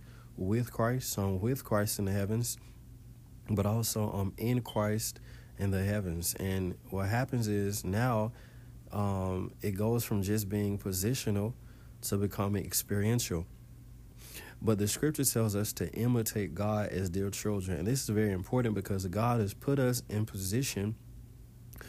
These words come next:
so that we'll be able to observe him so we can do what we see him do, which means that the entire,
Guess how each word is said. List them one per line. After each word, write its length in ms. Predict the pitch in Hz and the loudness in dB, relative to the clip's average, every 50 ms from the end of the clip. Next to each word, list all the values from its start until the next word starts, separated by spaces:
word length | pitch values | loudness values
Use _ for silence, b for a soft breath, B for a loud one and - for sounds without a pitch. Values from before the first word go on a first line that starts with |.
| B B B B B | B B B B B
so 220 | B - - 127 135 | B -2 2 2 4
that 180 | 127 113 92 | 4 4 4
we'll 160 | 104 120 127 | 4 4 4
be 160 | 113 110 113 113 | 4 4 4 4
able 160 | 107 104 110 | 4 4 2
to 160 | - - 104 | 0 0 0
observe 540 | 101 101 92 92 90 92 107 117 127 131 131 | -2 -2 0 0 0 2 2 4 4 2 2
him 440 | 123 123 131 139 123 107 104 113 123 - - - B B B B B B B B B | 2 2 2 4 4 4 4 2 0 -4 -8 -18 B B B B B B B B B
so 220 | - - - 104 | -6 -2 0 2
we 180 | 104 110 117 117 | 4 4 4 2
can 440 | 110 - 113 107 104 104 104 113 120 B B B B B B - | 2 2 2 2 4 2 2 0 -4 B B B B B B -4
do 200 | 92 104 120 131 | 0 2 4 6
what 100 | 131 123 | 6 4
we 160 | 98 110 110 110 | 4 4 2 4
see 320 | - - - - 123 120 | 4 4 4 4 2 2
him 260 | 117 107 120 107 104 | 2 2 2 2 4
do, 260 | 98 98 87 78 95 - - - - - B B B B B B B B B - | 4 2 2 0 -2 -4 -8 -14 -20 -20 B B B B B B B B B -2
which 220 | - 107 - - | 0 0 2 2
means 280 | 117 117 117 110 107 101 | 4 4 4 4 4 4
that 200 | 107 104 101 - | 4 2 2 2
the 80 | 104 | 0
entire, 840 | 104 104 104 95 - - - 127 131 139 143 139 139 139 135 131 - | 0 2 2 0 -2 -2 0 2 2 4 4 4 4 2 2 0 -2